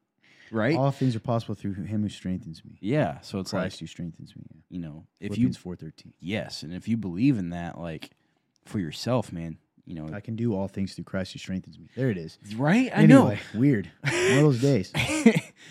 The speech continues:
Speaker 1: So, like, you know, if you, if you can believe that for yourself, which sometimes, you know, it can be hard for yourself, but, like,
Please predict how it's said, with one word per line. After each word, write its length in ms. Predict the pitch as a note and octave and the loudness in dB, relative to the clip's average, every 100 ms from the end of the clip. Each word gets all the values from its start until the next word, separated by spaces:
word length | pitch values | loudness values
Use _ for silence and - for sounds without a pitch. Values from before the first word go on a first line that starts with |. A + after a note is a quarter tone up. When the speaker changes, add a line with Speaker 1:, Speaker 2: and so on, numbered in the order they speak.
| - | -16
Speaker 1:
So, 220 | - D#3+ | -4 0
like, 340 | C#3 C3 A#2+ - _ - _ _ _ _ _ - | 4 4 2 -2 _ -20 _ _ _ _ _ -4
you 100 | C3 | 0
know, 120 | A#2+ | 0
if 220 | A#2 A2 | -2 -4
you, 140 | D3 F#3+ - - | -2 -2 -4 -8
if 180 | B2 | -4
you 100 | D3+ | -4
can 140 | D#3+ D3+ | -2 2
believe 220 | C3+ B2+ | 4 4
that 220 | A#2+ F#2 _ | 0 -2 _
for 140 | - A#2+ | -8 -6
yourself, 680 | F#2+ - A2+ F#2+ E2+ - - | -4 -4 -4 -2 -6 -12 -10
which 260 | G2+ - - | -10 -8 -6
sometimes, 460 | G#2+ G#2+ F#2+ F2 | -6 -4 -6 -6
you 60 | F2 | -8
know, 140 | D#2+ | -10
it 100 | D2 | -12
can 100 | - | -12
be 60 | E2+ | -12
hard 240 | F2 G2 - | -8 -10 -8
for 80 | |
yourself, 400 | D2 - G#2+ G2+ | -12 -8 -6 -6
but, 80 | - | -8
like, 320 | E2+ D#2+ - | -10 -10 -14